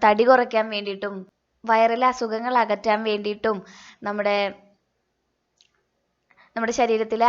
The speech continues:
ആവശ്യമില്ലാത്ത കൊഴുപ്പിനെ അകറ്റാൻ വേണ്ടിയിട്ടും ഒക്കെ നമ്മൾ കുടിക്കുന്നതാണ് ഈ ഡ്രിങ്ക്. കാലത്ത് ചായയും കാപ്പിയും ഒക്കെ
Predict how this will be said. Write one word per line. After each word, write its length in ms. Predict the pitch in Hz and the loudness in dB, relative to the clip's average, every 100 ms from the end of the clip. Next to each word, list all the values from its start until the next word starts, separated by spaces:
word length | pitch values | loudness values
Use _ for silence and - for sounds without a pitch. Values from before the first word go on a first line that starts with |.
| 240 | 4
ആവശ്യമില്ലാത്ത 520 | 226 233 240 226 233 226 | 2 -4 0 0 0 -2
കൊഴുപ്പിനെ 400 | 220 208 208 226 | -2 -2 -4 -2
അകറ്റാൻ 320 | 214 208 208 220 | -2 -2 -2 -4
വേണ്ടിയിട്ടും 300 | 220 208 226 | -4 -2 -2
ഒക്കെ 180 | 220 220 233 | 0 -2 -2
നമ്മൾ 220 | 220 208 269 - - _ | -4 -4 -6 -8 -20 _
കുടിക്കുന്നതാണ് 580 | 269 220 226 226 220 214 | -2 0 0 2 2 0
ഈ 40 | 208 | -2
ഡ്രിങ്ക്. 280 | 220 190 185 247 - | -2 -2 0 -2 2
കാലത്ത് 340 | 240 220 214 214 | 2 2 0 -4
ചായയും 340 | 233 196 202 226 | -2 -2 -2 -2
കാപ്പിയും 400 | 226 196 - 233 240 - - - 208 | 0 0 -2 -6 -8 -18 -20 -8 -6
ഒക്കെ 180 | - | -4